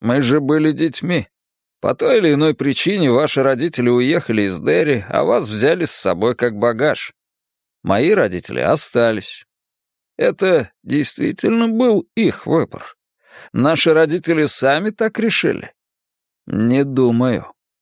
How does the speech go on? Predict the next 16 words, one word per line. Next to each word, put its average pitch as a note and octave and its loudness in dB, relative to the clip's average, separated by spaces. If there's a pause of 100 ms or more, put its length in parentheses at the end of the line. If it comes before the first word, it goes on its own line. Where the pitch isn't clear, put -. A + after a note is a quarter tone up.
(440)
Кем E3+ 0
принималось D#3+ 2
решение, D#3 0
кому C#3 2
уезжать D3 2
и C#3 -4
кому D#3 0
оставаться? - -2 (380)
Решала C3+ 2
удача, B2+ 0 (200)
судьба, C3+ 2 (240)
оно? D3+ 0 (680)
Какая-то F#3+ 2
другая F#3+ 2
высшая G3 2
сила? D#3+ 2